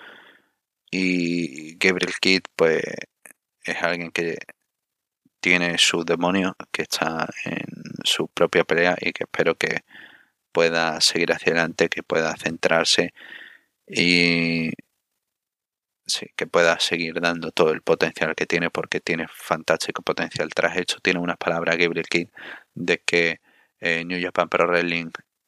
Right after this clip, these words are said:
es la mejor empresa para él. Eh, ha reunido a toda la gente aquí, a toda la, a toda la gente aquí, a toda la gente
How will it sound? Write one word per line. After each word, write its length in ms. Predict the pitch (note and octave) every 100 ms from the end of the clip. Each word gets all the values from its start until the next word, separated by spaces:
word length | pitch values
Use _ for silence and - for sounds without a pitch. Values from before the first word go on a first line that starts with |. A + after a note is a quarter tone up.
| -
es 160 | F2 E2+
la 500 | E2 E2 E2 E2 E2
mejor 300 | F2 F#2 F2
empresa 440 | - F2 F2+ F#2
para 260 | - F2 F2
él. 140 | G2 - - - _ _
Eh, 120 | - E2
ha 260 | E2 E2
reunido 460 | - F#2 F2+ F2+ F2
a 60 | E2+
toda 160 | E2
la 120 | E2
gente 240 | - E2+ E2+
aquí, 280 | E2 F#2 F#2
a 240 | F2 E2
toda 240 | - E2+ E2
la, 160 | E2 D#2+ -
a 200 | - -
toda 180 | - D#2+
la 60 | D#2+
gente 180 | D#2+ -
aquí, 180 | - E2
a 120 | E2
toda 240 | F2 E2+
la 60 | D2+
gente 340 | F2 F2 E2